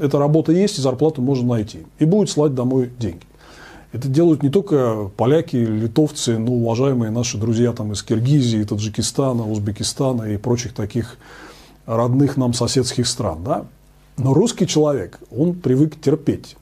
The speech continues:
Он вот будет ждать эту свою зарплату, да, вот ровно столько, сколько нужно. В перерывах там, может быть, копать картошку. Вот, э, ну, честно говоря, конечно, надо было реформаторам об этом очень серьезно думать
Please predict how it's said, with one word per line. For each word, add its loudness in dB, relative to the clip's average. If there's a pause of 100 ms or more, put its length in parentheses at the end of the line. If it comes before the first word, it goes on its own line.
(300)
Он 2
вот 0
будет 2
ждать 0
эту -8
свою -2
зарплату, 0
да, 0
вот -2
ровно 2
столько, 0
сколько -2
нужно. 0 (600)
В -20
перерывах 4
там, -2
может 2
быть, -6
копать -2
картошку. 0
Вот, -2
э, 0
ну, -2 (260)
честно 0
говоря, 4
конечно, 0
надо 2
было 2
реформаторам 0
об 0
этом -2
очень -2
серьезно 2
думать 0